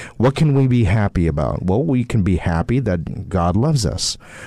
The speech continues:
We can have joy that Jesus gives us victory over sin.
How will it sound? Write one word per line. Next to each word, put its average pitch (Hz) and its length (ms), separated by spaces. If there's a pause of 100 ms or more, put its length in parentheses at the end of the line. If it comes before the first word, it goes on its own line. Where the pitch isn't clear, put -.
(120)
We 113 140
can 113 180
have 98 320
joy 98 640
that 92 420
Jesus 92 440
gives 101 280
us 104 200
victory 95 640
over 85 240
sin. - 460